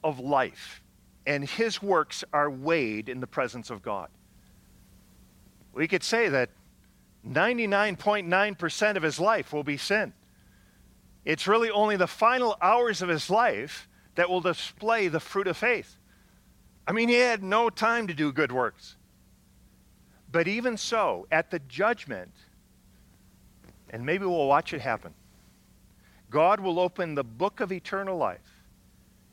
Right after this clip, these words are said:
and will show the name and declare the name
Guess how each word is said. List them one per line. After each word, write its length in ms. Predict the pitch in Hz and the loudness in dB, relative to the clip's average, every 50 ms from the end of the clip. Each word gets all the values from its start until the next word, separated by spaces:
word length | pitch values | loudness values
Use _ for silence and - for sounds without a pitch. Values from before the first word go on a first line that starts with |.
| _ _ - | _ _ -8
and 200 | 151 143 135 135 | -6 -6 -4 -4
will 80 | 131 | -6
show 500 | 123 - - - - 190 196 208 220 226 | -6 -4 -6 -2 0 2 2 2 0 -2
the 180 | 214 175 196 190 | -6 -6 -6 -6
name 560 | 180 170 180 190 185 131 98 92 98 104 123 127 | -4 -2 -2 -2 -2 -4 -6 -8 -10 -12 -12 -10
and 140 | 139 139 139 | -10 -8 -8
declare 460 | 135 131 - - - 214 220 220 185 | -8 -8 -10 -8 -6 -4 -2 -2 -2
the 140 | - 107 95 | -4 -6 -10
name 440 | 87 87 90 90 98 113 143 156 147 | -10 -10 -12 -12 -14 -14 -18 -20 -20